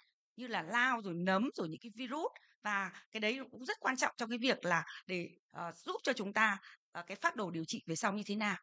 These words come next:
Nếu mà có tổn thương phổi kẽ mà lại kèm theo những cái nhiễm trùng này thì cái phác đồ chúng ta cũng sẽ phải cân nhắc hoặc là chúng ta sẽ phải điều trị triệt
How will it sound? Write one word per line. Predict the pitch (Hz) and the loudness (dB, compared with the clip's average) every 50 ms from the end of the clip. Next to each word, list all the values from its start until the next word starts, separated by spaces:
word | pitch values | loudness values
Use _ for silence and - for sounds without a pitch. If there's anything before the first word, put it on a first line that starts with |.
| _ _ _ _ | _ _ _ _
Nếu | - 196 | -10 -8
mà | 277 294 | -6 -6
có | - - 233 226 277 | -2 0 0 0 0
tổn | - 330 214 | 0 -4 -6
thương | 180 254 254 254 | -6 -6 -4 -4
phổi | 214 175 - | -4 -2 2
kẽ | - 233 - - 302 - - | 2 2 4 2 -2 -2 0
mà | 262 196 175 170 170 - - - - | 0 2 2 0 -2 -6 -10 -12 -8
lại | - - - | -8 -6 -2
kèm | - 262 247 240 220 | 0 2 2 2 2
theo | 202 269 247 | 2 0 0
những | 214 - | -2 -2
cái | 208 | -2
nhiễm | 233 254 - 247 | -2 -2 -2 0
trùng | - 302 269 190 190 | 0 0 2 2 4
này | 185 175 170 | 2 2 2
thì | - 170 | -2 -4
cái | - 170 - | -4 -2 0
phác | 269 294 - | 0 0 2
đồ | 220 202 175 160 | 2 0 0 2
chúng | - 156 170 | 2 2 4
ta | 202 202 196 | 4 4 2
cũng | - 139 151 | 0 -6 -10
sẽ | - - - - | -10 -10 -10 -10
phải | 247 185 185 _ - - - _ | -10 -10 -12 _ -20 -20 -16 _
cân | - 247 240 254 | -8 -6 -4 0
nhắc | 311 339 330 339 | 0 0 0 -2
hoặc | - 220 170 | -6 -4 -4
là | 175 | -4
chúng | 170 175 175 | -4 -4 -2
ta | 180 220 | -2 -2
sẽ | 214 - - | -4 -4 -8
phải | - 214 - - | -8 -8 -6 -4
điều | 190 185 180 170 | -4 -4 -2 0
trị | - 247 262 240 254 - - - _ - | 0 0 0 0 -4 -8 -18 -20 _ -6
triệt | - 247 | -6 -6